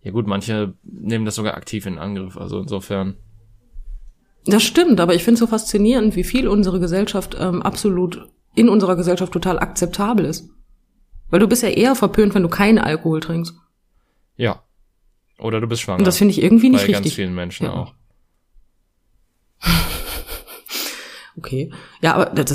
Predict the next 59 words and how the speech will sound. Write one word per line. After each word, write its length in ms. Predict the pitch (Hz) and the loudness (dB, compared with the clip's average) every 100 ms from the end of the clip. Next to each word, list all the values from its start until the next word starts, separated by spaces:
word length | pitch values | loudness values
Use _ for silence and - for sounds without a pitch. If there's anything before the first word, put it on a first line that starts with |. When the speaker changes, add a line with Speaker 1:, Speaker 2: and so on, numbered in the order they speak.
| 135 | -2
Speaker 2:
ist 140 | 165 | -2
doch 60 | 185 | -2
eigentlich 240 | 110 165 | -2 0
nicht 140 | 208 214 | 2 2
normal. 300 | 196 196 156 | 2 0 0
Müsste 200 | 165 190 | -2 -2
es 80 | 185 | -4
nicht 140 | 165 | -2
eigentlich 240 | 165 214 | 0 0
so 80 | 214 | 0
sein, 240 | 190 196 180 | -2 0 0
wie 80 | |
du 100 | 170 | -2
trinkst 300 | 165 180 170 | -2 -4 -4
kein, 200 | - 180 | -4 0
weil 140 | 180 180 | 4 6
heutzutage, 500 | 240 - 269 247 214 | 4 2 -2 0 0
das 200 | 196 - | -2 -2
war 80 | 202 | -2
ja 160 | 196 | -2
auch 140 | - 220 | -2 -2
eine 140 | 196 | -4
Zeit 260 | - 202 220 | -2 -4 -2
lang 120 | 202 | -4
von 200 | 202 185 | -4 -4
wegen, 320 | 190 196 190 | -2 -2 -2
ähm, 380 | 175 175 170 165 | -4 -4 -4 -6
ganz, 300 | 160 160 - | -4 -4 -4
ganz 240 | - 165 165 | -4 -4 -2
lange, 260 | 170 202 | -2 -2
wenn 100 | 175 | 0
du 60 | 165 | 0
nicht 180 | 165 165 | 0 -2
geraucht 460 | 151 135 135 - | -4 -2 -4 -2
hast, 260 | 233 247 - | -4 -4 -6
das 200 | 156 - | -6 -4
hat 100 | 156 | -6
sich 140 | 165 | -4
ja 80 | 165 | -6
Gott 180 | 165 165 | -6 -6
sei 140 | 156 | -6
Dank 400 | 156 - 151 156 | -6 -6 -6 -4
und 120 | - 165 | -6 -8
gepriesen 360 | - 170 160 | -4 -4 -4
geändert. 420 | 139 123 185 233 | -4 -2 -2 0
Mittlerweile 400 | 185 165 147 147 | 0 -2 -2 -2
gucken 240 | 156 160 165 | -4 -4 -4
die 80 | 151 | -2
dich 140 | 156 | -2
ja 80 | 143 | -2
eher 220 | 156 147 | -2 -2
an, 120 | 143 | -2
dass, 340 | 139 135 - - | -4 -4 -8 -8
äh, 220 | 151 139 | -8 -4
weil 140 | 135 160 | -2 4
du 100 | 196 | 6
noch 200 | 226 226 | 4 2
rauchst. 360 | 208 247 - _ - _ | -4 -6 -12 _ -20 _
Speaker 1:
Mhm. 360 | 123 120 117 | -6 -4 -4